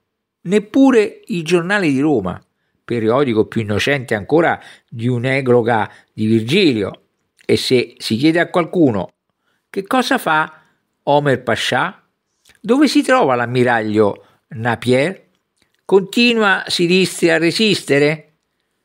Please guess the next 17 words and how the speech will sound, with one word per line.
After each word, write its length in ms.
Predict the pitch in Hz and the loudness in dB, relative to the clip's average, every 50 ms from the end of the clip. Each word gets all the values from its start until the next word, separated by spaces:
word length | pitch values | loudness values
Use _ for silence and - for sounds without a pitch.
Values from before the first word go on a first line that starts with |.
| _ _ _ | _ _ _
si 240 | _ - - 226 220 | _ -10 -4 -2 -2
ha 240 | 185 156 120 - - _ _ _ _ _ _ | -2 -2 -4 -6 -10 _ _ _ _ _ _
una 220 | 294 233 226 208 | -6 -4 -2 -2
scrollata 580 | 180 - - - 196 190 190 170 131 131 123 151 | -2 -2 0 0 2 2 2 2 0 0 -2 -2
di 120 | 175 202 214 | -2 -2 -2
spalle 760 | - - _ - 220 226 277 277 269 262 262 269 - - _ _ _ _ _ _ _ _ _ | -6 -6 _ -2 -2 -2 -2 -2 -4 -6 -6 -6 -8 -12 _ _ _ _ _ _ _ _ _
e 160 | - - 220 | -2 -2 0
nulla 360 | 214 190 147 143 147 151 156 | 2 4 4 4 4 2 2
più. 260 | 156 - 104 98 95 - - _ _ _ _ _ _ _ _ _ _ _ _ _ _ _ _ _ _ _ _ _ _ _ | 0 2 2 2 2 0 -4 _ _ _ _ _ _ _ _ _ _ _ _ _ _ _ _ _ _ _ _ _ _ _
Quando 680 | - 220 247 277 262 226 165 135 - - - _ _ _ _ _ _ | -4 -2 -2 -2 0 0 0 0 0 -4 -14 _ _ _ _ _ _
mi 120 | - 123 131 | -8 -6 -4
affaccio 400 | 123 - - 170 - - - 117 | -4 -2 -2 -2 -2 -2 -2 -2
alla 120 | 123 131 | -2 0
finestra 560 | - 226 220 208 170 139 110 - - 110 104 | 0 0 0 0 0 0 -2 -4 -4 -4 -2
della 200 | 101 110 120 143 | 0 0 0 0
mia 120 | 170 202 220 | 0 -2 -4
stanza, 680 | 214 - - 127 127 131 123 - - - 98 - - | -4 -4 -4 -2 -2 -4 -4 -6 -6 -6 -6 -6 -10